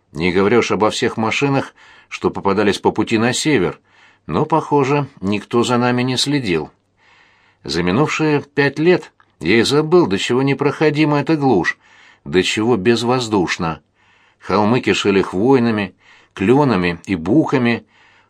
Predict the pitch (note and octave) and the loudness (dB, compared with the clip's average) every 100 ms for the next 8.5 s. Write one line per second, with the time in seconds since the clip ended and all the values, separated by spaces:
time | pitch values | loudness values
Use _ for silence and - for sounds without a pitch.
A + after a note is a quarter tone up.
0 | _ _ _ - F2 B2+ - C3+ C3+ D#3+ | _ _ _ -4 0 2 2 0 2 4
1 | F3 G2 F#2 E2 - G#2 G#2+ G2+ F2+ G#2 | 2 2 -2 -2 -4 0 0 0 0 2
2 | C#3+ B2+ F#2+ B2 A2+ G#2+ A#2+ A2+ B2 A#2+ | 2 2 0 0 0 0 -2 0 0 2
3 | A#2+ A2+ - A#2 G#2+ B2+ - B2+ - _ | 0 -2 0 0 0 -2 0 -4 -4 _
4 | _ _ _ _ - E2+ E2+ F#2 G2+ F#2+ | _ _ _ _ -8 -6 -2 0 0 0
5 | - G#2+ F2+ G2+ A2 - G#2 - G#2+ G#2 | 0 0 2 2 0 2 -2 0 -2 -2
6 | - G2+ A2+ B2 B2+ B2+ C3 F3 F3 F#2 | -2 -4 -2 0 0 -2 0 2 2 0
7 | D2+ _ _ _ _ _ _ - - G2 | -8 _ _ _ _ _ _ -12 -6 0
8 | A2 D3 B2 B2+ A#2+ | 2 2 2 0 0